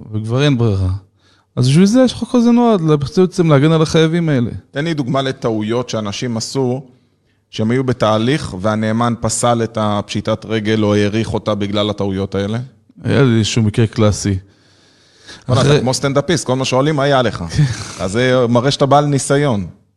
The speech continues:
Speaker 1: אחרי חמש עשרה שנה, אתה יודע.
Speaker 2: כבר אתה עובר הכל.
Speaker 1: אתה רואה עוד הרבה דברים, לגמרי. אה, אנשים שמ-, אה,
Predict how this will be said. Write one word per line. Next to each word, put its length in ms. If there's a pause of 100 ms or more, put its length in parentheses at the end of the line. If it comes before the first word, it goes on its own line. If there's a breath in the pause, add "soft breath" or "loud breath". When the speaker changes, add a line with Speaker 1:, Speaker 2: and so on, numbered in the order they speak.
(580)
Speaker 1:
אחרי 220
חמש 300
עשרה 160
שנה, 240
אתה 160
יודע. 280 (520)
Speaker 2:
כבר 100
אתה 120
עובר 260
הכל. 260
Speaker 1:
אתה 80
רואה 200
עוד 100
הרבה 220
דברים, 400 (640 soft breath)
לגמרי. 420 (1000 soft breath)
אה, 600
אנשים 480
שמ-, 220
אה, 60